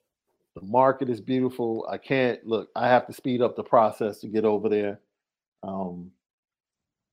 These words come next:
and definitely visit, you know, the door of no return, all of that,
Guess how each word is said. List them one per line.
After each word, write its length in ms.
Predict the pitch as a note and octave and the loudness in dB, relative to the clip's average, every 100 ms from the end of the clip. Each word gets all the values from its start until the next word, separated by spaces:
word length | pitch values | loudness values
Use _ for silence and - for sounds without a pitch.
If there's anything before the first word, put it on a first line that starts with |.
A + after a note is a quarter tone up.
| _ - | _ -14
and 140 | G2+ | -2
definitely 400 | C3 D#3+ C#3+ B2 | 2 2 0 -2
visit, 480 | G#2 B2+ A2+ A#2 A2+ _ _ _ _ _ _ _ _ _ _ _ _ _ - | 6 6 6 0 -2 _ _ _ _ _ _ _ _ _ _ _ _ _ -8
you 120 | A2+ | -6
know, 400 | G2 F2 E2 - _ _ _ _ _ _ _ _ _ | -6 -8 -12 -16 _ _ _ _ _ _ _ _ _
the 100 | A2+ | -6
door 320 | F#2+ A#2 A#2 | 0 4 4
of 80 | A2+ | 4
no 140 | A#2 A#2 | 4 2
return, 760 | G#2 - A#2 A2+ A2 G#2+ G#2 - _ _ _ _ _ _ _ _ _ _ | 0 0 0 2 0 -2 -6 -12 _ _ _ _ _ _ _ _ _ _
all 300 | - B2+ C3+ | 4 6 8
of 80 | A2+ | 4
that, 240 | G2 - | 0 -6